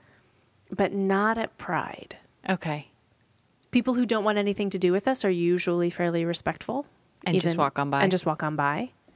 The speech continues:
Speaker 1: I do not go out of my way to, like, push my way into anybody's face.
Speaker 2: It's
Speaker 1: Like,
Speaker 2: not
Speaker 1: that's
Speaker 2: about evangelization then
Speaker 1: No,
Speaker 2: at this point.
Speaker 1: it's not about that at all. It's
Speaker 2: No
Speaker 1: really
Speaker 2: missionary work.
Speaker 1: Mm-mm.
Speaker 2: Mm-mm.
Speaker 1: We're not out to save anybody,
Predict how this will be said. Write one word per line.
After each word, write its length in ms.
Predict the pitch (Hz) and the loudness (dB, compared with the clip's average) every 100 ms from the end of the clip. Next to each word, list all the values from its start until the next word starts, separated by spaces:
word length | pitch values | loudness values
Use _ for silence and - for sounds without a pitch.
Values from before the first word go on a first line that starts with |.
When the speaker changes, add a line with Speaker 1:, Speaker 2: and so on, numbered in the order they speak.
| _ _ _ _ _ _ | _ _ _ _ _ _
Speaker 1:
I 200 | - 180 | 2 4
do 160 | 196 196 | 4 2
not 240 | 175 180 | 2 2
go 140 | 185 175 | 4 4
out 120 | 170 | 2
of 60 | 170 | 0
my 120 | 156 | 0
way 340 | 156 160 175 190 | 0 0 0 -2
to, 100 | 156 | -2
like, 280 | 156 - - | -2 -4 -2
push 200 | 180 - | -2 0
my 140 | 160 | -2
way 220 | 151 151 160 | 0 0 -2
into 200 | 165 - | -4 -6
anybody's 540 | 160 156 156 151 - | -6 -4 -4 -2 -4
face. 560 | - - 226 - - - | -2 0 2 2 0 0
Speaker 2:
It's 220 | 190 165 | 0 2
Speaker 1:
Like, 0 | 202 | 2
Speaker 2:
not 160 | 180 | 2
Speaker 1:
that's 100 | 170 | 4
Speaker 2:
about 160 | 165 156 | 4 4
evangelization 1080 | 147 147 139 135 117 127 135 135 - - 226 | 0 0 -2 -2 -2 0 -2 -4 -6 -2 0
then 140 | 220 | 2
Speaker 1:
No, 120 | 214 | 4
Speaker 2:
at 80 | 208 | 4
this 100 | 202 | 4
point. 300 | 190 170 - | 2 0 0
Speaker 1:
it's 180 | 190 - | 0 2
not 300 | 196 196 214 | 2 2 2
about 480 | 185 165 160 165 165 | 0 2 2 0 0
that 260 | 151 151 | 0 0
at 80 | 151 | -2
all. 280 | 147 147 - | -2 -2 -2
It's 180 | 175 190 | 0 2
Speaker 2:
No 140 | 190 | 4
Speaker 1:
really 100 | 196 | 6
Speaker 2:
missionary 640 | 185 180 196 185 175 170 170 | 6 4 0 0 0 0 0
work. 460 | 160 156 156 - - - - | 0 0 -2 -8 -16 -14 -6
Speaker 1:
Mm-mm. 220 | 208 196 | -4 -2
Speaker 2:
Mm-mm. 560 | 175 185 - 139 117 139 - | -2 -2 -2 -4 -6 -8 -4
Speaker 1:
We're 160 | 208 208 | 0 2
not 200 | 220 220 | 2 0
out 160 | 214 | -2
to 60 | - | -2
save 280 | - 170 165 | 0 0 0
anybody, 560 | 143 - - - - | -4 -2 -2 -2 -8